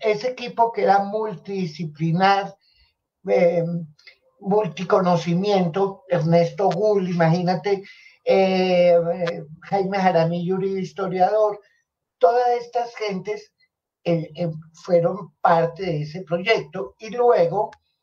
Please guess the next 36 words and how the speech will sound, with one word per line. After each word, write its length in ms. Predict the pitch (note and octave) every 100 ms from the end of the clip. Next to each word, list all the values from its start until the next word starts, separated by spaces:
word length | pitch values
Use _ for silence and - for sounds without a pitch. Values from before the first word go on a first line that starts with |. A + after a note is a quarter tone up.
| _ _ _ _ _ _
ellos 460 | G#3 A3+ A#3 A#3 A3
a 100 | G3+
su 220 | B3+ B3
vez 440 | A3+ G3+ F#3+ - _ _ _ _
fueron 340 | - F#3+ G3
los 240 | G3+ F3 -
que 140 | E3+
fue, 340 | - F#3 F#3+
crearon 600 | - E3+ E3+ D#3 D#3 F3 G#3 - _ _ -
el 100 | D3+
programa 440 | D#3+ E3+ F3+ F#3+
de 60 | G3+
geografía 680 | G#3 F3+ E3 D#3+ F3 F#3 F#3
de 60 |
la 120 | F#3
Nacional, 680 | E3+ E3 D3+ D#3+ E3+ F#3 F#3 - _ _
el 100 | E3+
programa 460 | D#3 F3+ F#3 G3+ G3+
de 60 | F#3
historia 500 | D3+ G3 F3+ F#3 F3+
de 80 |
la 120 | E3+ E3
Nacional, 680 | D#3+ D#3+ E3 E3+ F#3+ G3+ - - _ _ _ _ _ _ _ -
la 100 | F#3
mujer 340 | F3 F3 G3+
de 160 | F#3 A3
Fals 360 | A3+ A3 G#3+ -
creó 240 | A3 G#3
el 140 | G3+ -
programa 460 | G3 F#3 G3 F3+
de 100 | F#3+
trabajo 380 | F#3+ D#3+ D#3+ D#3+
social 420 | F3 E3 F3 E3+
de 100 | E3+
la 180 | F3+ E3+
Nacional. 720 | D#3+ D#3 D3 D3+ F#3+ G#3+ G3+